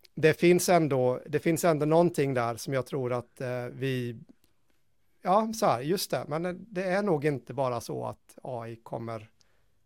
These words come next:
inte ersätta några jobb, utan det kommer göra det.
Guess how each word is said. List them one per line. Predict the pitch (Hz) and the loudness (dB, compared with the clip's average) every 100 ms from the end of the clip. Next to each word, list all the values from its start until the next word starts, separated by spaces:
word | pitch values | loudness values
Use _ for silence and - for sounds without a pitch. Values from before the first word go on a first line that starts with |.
| _ | _
inte | 156 127 131 | -8 -6 -4
ersätta | 123 - 117 - 117 | -6 -6 -12 -12 -10
några | 117 143 | -2 0
jobb, | 170 104 | 0 -2
utan | 117 - 135 120 - _ _ _ _ _ | -8 -4 -4 -4 -12 _ _ _ _ _
det | - 202 - _ | -8 -8 -8 _
kommer | - 135 180 | -6 -2 0
göra | 127 143 | 0 0
det. | 180 | -2